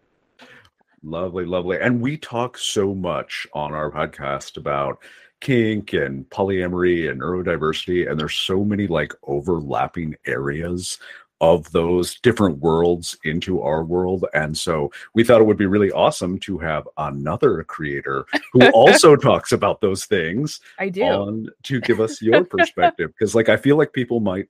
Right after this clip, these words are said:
Speaker 1: occasionally get tired of us talking about them and, like, "Hey, this is a really great perspective, but we want to hear other perspectives." So we're happy to have you here sharing your perspective.
Speaker 2: Well, thanks. I'm excited to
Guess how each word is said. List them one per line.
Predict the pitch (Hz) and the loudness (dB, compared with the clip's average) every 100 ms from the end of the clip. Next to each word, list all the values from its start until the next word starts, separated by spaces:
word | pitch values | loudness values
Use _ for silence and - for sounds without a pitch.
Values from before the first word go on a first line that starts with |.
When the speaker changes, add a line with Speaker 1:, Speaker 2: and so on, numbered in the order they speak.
| - | -10
Speaker 1:
occasionally | 90 - 85 95 98 92 | -12 -8 -8 -6 -6 -4
get | 90 - | -6 -6
tired | 73 78 | -10 -8
of | 80 | -6
us | 80 - - _ _ _ _ | -6 -6 -14 _ _ _ _
talking | 85 80 104 101 | 0 0 2 0
about | 92 98 101 | 2 0 0
them | 110 107 110 | -2 -2 -2
and, | 82 82 | -4 -4
like, | 80 - | -4 -4
"Hey, | 123 90 62 - - _ | -2 0 -2 -8 -12 _
this | 156 156 | 0 2
is | 135 | 6
a | 131 | 8
really | 127 123 | 8 8
great | 120 110 | 6 4
perspective, | 98 - 117 - 80 | 2 -2 0 -2 -6
but | - - | -12 -4
we | 170 | -2
want | 151 131 123 | 0 -2 -4
to | - | -8
hear | 98 101 - | -6 -6 -4
other | 82 73 | -8 -10
perspectives." | - - - - - - - _ _ _ _ | -14 -18 -14 -14 -14 -20 -20 _ _ _ _
So | - | -12
we're | 71 | -12
happy | - 104 101 98 | -8 -6 -4 -6
to | 76 | -8
have | 82 78 | -12 -14
you | 71 82 | -16 -12
here | 69 58 - _ _ _ | -10 -8 -12 _ _ _
sharing | - - 92 85 78 73 | -10 -4 2 2 0 -4
your | 67 | -8
perspective. | 67 62 - 60 60 - - _ _ _ _ _ | -10 -12 -12 -10 -10 -12 -20 _ _ _ _ _
Speaker 2:
Well, | 208 208 | -8 -8
thanks. | 247 320 453 311 - - | -4 -4 -2 -4 -6 -8
I'm | 170 | -6
excited | 180 180 - 220 262 302 285 - | -6 -8 -2 -2 0 0 -2 -6
to | - 294 302 311 302 294 | -4 -2 0 -2 -2 -6